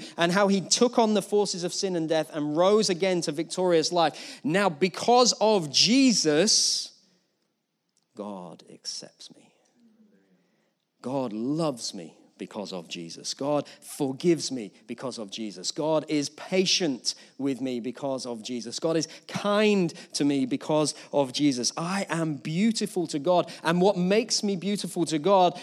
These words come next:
is nothing I have done or ever could do or ever might do, is Jesus and Jesus alone. And when now, when God the Father looks on God the Son, Jesus, his heart is full of adoration and love towards him, and my life is hidden in Christ.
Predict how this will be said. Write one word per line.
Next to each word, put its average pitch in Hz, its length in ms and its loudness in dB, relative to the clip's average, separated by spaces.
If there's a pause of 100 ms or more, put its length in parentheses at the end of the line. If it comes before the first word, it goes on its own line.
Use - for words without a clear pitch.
is 160 140 -2
nothing 202 400 2
I 214 160 2
have 180 240 0
done 220 180 2
or 180 160 4
ever 190 140 2
could 214 240 2
do 196 180 2
or 180 120 4
ever 202 140 2
might 214 300 0
do, 185 320 4 (240)
is 185 420 0 (280)
Jesus 156 760 4
and 143 240 -2
Jesus 156 520 0
alone. 135 520 -2
And 139 200 -4
when 160 240 0
now, 190 180 -2
when 139 220 -4
God 190 320 -2
the 214 80 -2
Father 147 420 -6
looks 139 240 -4
on 127 160 -4
God 170 260 -4
the 160 80 -4
Son, 143 320 -2
Jesus, 139 400 -6
his 131 160 -8
heart 165 460 -2 (160)
is 143 180 0
full 190 600 0 (140)
of 147 120 -2 (120)
adoration 185 800 2
and 156 180 2
love 208 180 6
towards 175 460 0
him, 151 160 0 (160)
and 156 180 -2
my 202 200 6
life 175 300 6
is 147 120 0
hidden 160 240 0
in 139 120 -2
Christ. 143 560 -2